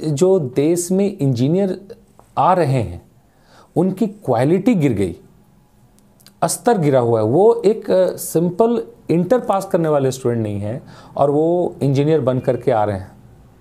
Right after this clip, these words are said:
तो ये एक बहुत बड़ा question mark है शिक्षा जगत के लिए और शायद, अ, सभी को इस पे ध्यान देना चाहिए। लेकिन मैं ये भी कहूँगा,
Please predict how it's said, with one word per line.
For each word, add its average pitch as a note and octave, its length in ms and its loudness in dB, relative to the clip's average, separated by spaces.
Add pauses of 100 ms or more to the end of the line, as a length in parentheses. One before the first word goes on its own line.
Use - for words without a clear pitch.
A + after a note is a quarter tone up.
(500)
तो D#3+ 80 2
ये D#3+ 140 2
एक G3+ 160 -2
बहुत D3 540 -4
बड़ा D3+ 160 -2
question F3+ 420 -2
mark D3+ 340 0
है D#3+ 340 2
शिक्षा D3+ 340 -4
जगत C3+ 300 0
के B2 140 -2
लिए G2 200 -4 (800)
और A2+ 120 0
शायद, C3 340 -2
अ, B2+ 520 -2
सभी C3+ 320 0
को F3+ 120 0
इस - 80 -4
पे - 120 0
ध्यान A#2+ 240 -2
देना A2 180 0
चाहिए। G2 360 -10 (1160)
लेकिन D3 200 0
मैं D#3+ 100 2
ये C3+ 160 2
भी E3 140 4
कहूँगा, D#3+ 540 0